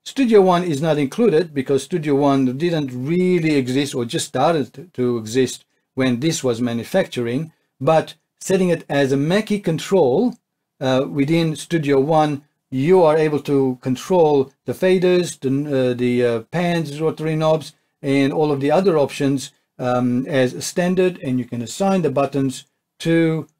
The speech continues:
whatever function you want in Studio One, save that setting,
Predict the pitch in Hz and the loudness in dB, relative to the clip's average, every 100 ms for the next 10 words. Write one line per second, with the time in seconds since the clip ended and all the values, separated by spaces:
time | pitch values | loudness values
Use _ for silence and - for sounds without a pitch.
0 | - 131 139 123 - 135 - 135 123 120 | -4 0 2 0 -2 -6 -4 -4 -2 -2
1 | 143 208 214 143 123 - 151 135 131 120 | 0 0 0 -4 -6 -6 -8 0 0 2
2 | 180 202 196 - _ _ - 214 226 208 | 2 2 0 -4 _ _ -6 0 2 0
3 | 160 127 - 143 139 156 151 | 0 -2 -2 -4 -2 -4 -6